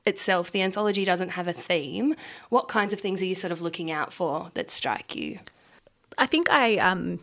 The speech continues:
Speaker 2: generally, we just want a good story. So that's, like, our first baseline.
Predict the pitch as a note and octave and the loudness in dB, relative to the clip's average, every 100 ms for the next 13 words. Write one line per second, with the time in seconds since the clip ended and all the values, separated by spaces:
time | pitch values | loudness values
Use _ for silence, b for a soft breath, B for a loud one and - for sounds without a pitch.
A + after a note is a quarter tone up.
0 | - _ - B3+ C4 A#3+ A3+ F3+ F#3 G#3+ | -14 _ 4 6 6 4 4 2 2 2
1 | G#3+ A3 F3 F3 F#3 - F#3+ F3 F#3 - | 2 2 2 2 0 2 4 6 4 6
2 | F#3+ - F#3 F#3 E3+ F#3+ F#3 - - - | 6 6 6 6 4 2 2 2 0 2
3 | - G3+ A#3+ - D4+ C#4 | 2 4 4 6 6 6